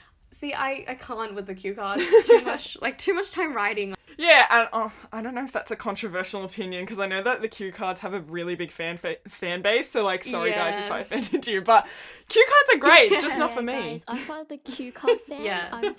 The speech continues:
Speaker 3: sorry.
Speaker 2: Sorry, my Anne.
Speaker 3: I think it's the act itself of writing that helps me memorize
Speaker 1: True.
Speaker 3: all
Speaker 2: Yeah,
Speaker 3: the
Speaker 2: and see,
Speaker 3: random
Speaker 2: like,
Speaker 3: stuff.
Speaker 2: different
Speaker 1: True.
Speaker 2: things work for different people, so it's good to figure out what your preferred methods are, and that requires a little bit of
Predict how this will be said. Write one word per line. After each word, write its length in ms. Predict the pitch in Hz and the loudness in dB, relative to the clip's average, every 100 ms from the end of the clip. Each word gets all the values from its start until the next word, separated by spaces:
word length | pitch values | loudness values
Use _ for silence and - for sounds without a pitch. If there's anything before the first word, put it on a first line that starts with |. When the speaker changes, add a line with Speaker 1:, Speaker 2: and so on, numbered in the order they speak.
| 262 | -8
Speaker 3:
sorry. 440 | 220 226 240 285 392 | -8 -10 -10 -10 -4
Speaker 2:
Sorry, 300 | 269 277 277 | 0 0 0
my 120 | 269 | -2
Anne. 300 | 277 277 277 320 - | -2 -2 -4 -8 -4
Speaker 3:
I 200 | 359 311 | -4 0
think 260 | 415 - | 0 0
it's 120 | 427 415 | -4 -6
the 200 | 427 247 | -8 -10
act 200 | 277 - | -16 -16
itself 440 | 247 - 220 254 | -14 -12 -12 -14
of 200 | 247 214 | -16 -14
writing 440 | 208 196 208 254 392 453 _ _ | -12 -12 -12 -14 -16 -18 _ _
that 220 | 233 208 208 | -10 -10 -12
helps 360 | 247 214 - | -14 -14 -14
me 120 | 226 | -14
memorize 640 | 208 190 196 185 185 185 185 | -12 -14 -14 -14 -14 -14 -12
Speaker 1:
True. 260 | - 233 | -6 -4
Speaker 3:
all 60 | 196 | 0
Speaker 2:
Yeah, 240 | 220 190 | 2 2
Speaker 3:
the 60 | - | 2
Speaker 2:
and 120 | 320 | 0
see, 120 | - | 2
Speaker 3:
random 100 | 403 | 2
Speaker 2:
like, 140 | 392 302 | 2 0
Speaker 3:
stuff. 100 | 233 | -4
Speaker 2:
different 280 | 277 - 330 | -6 -6 -8
Speaker 1:
True. 80 | 302 | -8
Speaker 2:
things 180 | 285 | -8
work 180 | 233 233 | -6 -6
for 140 | - 226 | -4 -4
different 340 | 233 233 226 | -4 -8 -10
people, 380 | 247 247 202 180 | -8 -8 -8 -8
so 180 | - 196 | -2 0
it's 240 | 185 208 | 0 -6
good 200 | - 277 | -8 -10
to 120 | 302 | -8
figure 280 | 254 254 233 | -8 -2 4
out 120 | 214 202 | 4 2
what 100 | 196 | 0
your 140 | 196 | 0
preferred 420 | 190 208 214 202 | -2 -6 -2 -2
methods 400 | 180 185 185 175 | -2 -8 -8 -10
are, 300 | 185 190 190 - | -6 -4 -4 -4
and 380 | 175 175 175 | -6 -6 -6
that 180 | 180 - | -2 -2
requires 360 | 214 214 202 202 | -2 -2 -2 -2
a 40 | |
little 220 | 202 202 | -8 -8
bit 160 | 190 196 | -8 -8
of 120 | 190 | -10